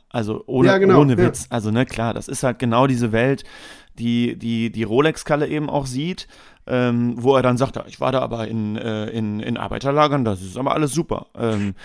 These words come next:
Speaker 2: Ja, und
Speaker 1: weiß nicht,
Speaker 2: aus
Speaker 1: ob er
Speaker 2: meiner
Speaker 1: sich
Speaker 2: Sicht
Speaker 1: das schön redet oder ob,
Speaker 2: Ja,
Speaker 1: ob
Speaker 2: genau,
Speaker 1: er
Speaker 2: und das
Speaker 1: wirklich
Speaker 2: ist doch die entscheidende Frage. Das frage ich mich dann immer. Ist,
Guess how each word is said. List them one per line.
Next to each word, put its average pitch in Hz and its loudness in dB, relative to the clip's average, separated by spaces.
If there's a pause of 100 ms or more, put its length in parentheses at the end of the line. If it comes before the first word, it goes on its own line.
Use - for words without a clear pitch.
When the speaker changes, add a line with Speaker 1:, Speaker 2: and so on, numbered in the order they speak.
(120)
Speaker 2:
Ja, 175 -2
und 240 -2
Speaker 1:
weiß 139 4
nicht, 170 4
Speaker 2:
aus 170 4
Speaker 1:
ob - 8
er 143 10
Speaker 2:
meiner 131 6
Speaker 1:
sich 165 2
Speaker 2:
Sicht - 4
Speaker 1:
das 135 6
schön 170 8
redet 202 4
oder 160 4
ob, - 0
Speaker 2:
Ja, 220 4
Speaker 1:
ob - 6
Speaker 2:
genau, 294 6
Speaker 1:
er - 4
Speaker 2:
und - 4
das 226 2
Speaker 1:
wirklich - 0
Speaker 2:
ist - -4
doch 214 -2
die 208 4
entscheidende 175 -2
Frage. 226 -4
Das 151 -6
frage - -6
ich 247 -4
mich 190 -2
dann 143 -4
immer. 156 -2 (1300)
Ist, - -2